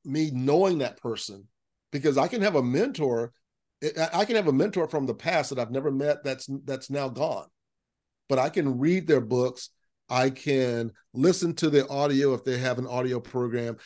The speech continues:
If they have a webinar, a video program, I can watch it and listen to it. I can study it.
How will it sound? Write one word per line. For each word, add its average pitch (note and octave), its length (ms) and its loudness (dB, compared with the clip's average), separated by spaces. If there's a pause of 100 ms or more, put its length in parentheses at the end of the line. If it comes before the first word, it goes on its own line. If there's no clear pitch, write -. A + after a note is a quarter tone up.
(140)
If C3+ 120 -10
they D3+ 100 4
have C#3+ 100 4
a B2+ 60 2
webinar, C3+ 540 4
a A#2+ 40 -2
video C3 380 0
program, B2+ 380 -2
I A#2+ 100 -2
can A#2 200 -4
watch A#2 320 0
it C3 80 -2
and A#2+ 100 0
listen B2+ 260 -4
to B2+ 60 -4
it. B2 60 0
I A#2+ 60 -2
can A#2 140 -10
study F#3 560 0
it. F2 120 -4